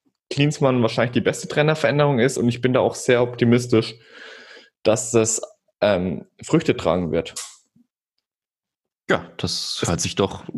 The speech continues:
Speaker 2: erstmal <laughs> sehr gut an und dann können wir allen Hertha-Fans, äh, viel Glück wünschen. <laughs> Ihr habt einen sehr guten Trainer abbekommen, unserer Meinung nach. <laughs> So, apropos guter Trainer, na, lässt sich wahrscheinlich drüber streiten,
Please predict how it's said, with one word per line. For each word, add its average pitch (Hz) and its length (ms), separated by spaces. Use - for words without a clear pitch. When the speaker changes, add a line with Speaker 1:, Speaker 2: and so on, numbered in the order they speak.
Speaker 2:
erstmal - 400
<laughs> - 0
sehr 131 240
gut 165 200
an 196 160
und 123 80
dann 107 140
können 131 180
wir 120 160
allen 143 220
Hertha-Fans, 131 920
äh, 107 380
viel 151 220
Glück 160 220
wünschen. 120 440
<laughs> - 380
Ihr 123 120
habt 165 140
einen 131 120
sehr 156 140
guten 160 180
Trainer 135 260
abbekommen, 87 560
unserer 101 320
Meinung 87 280
nach. 85 300
<laughs> 147 60
So, 123 380
apropos 147 540
guter 139 340
Trainer, 98 680
na, 139 480
lässt 117 220
sich 120 120
wahrscheinlich 120 300
drüber 110 240
streiten, 113 580